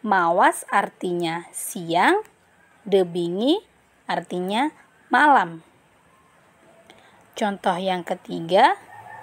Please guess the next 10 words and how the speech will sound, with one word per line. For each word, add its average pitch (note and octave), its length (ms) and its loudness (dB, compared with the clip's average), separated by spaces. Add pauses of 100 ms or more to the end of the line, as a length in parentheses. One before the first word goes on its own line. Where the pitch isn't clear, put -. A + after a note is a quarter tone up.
(640)
handak. A#3 720 2 (1200)
Lawan E3+ 400 2
katanya F3+ 800 -2 (400)
halom, C#4+ 640 4 (1900)
yaitu D4+ 800 4 (400)
handak G3 560 2
berarti F3+ 480 -4
putih B3+ 560 2 (560)
dan F#3 400 0
halom A#3 640 2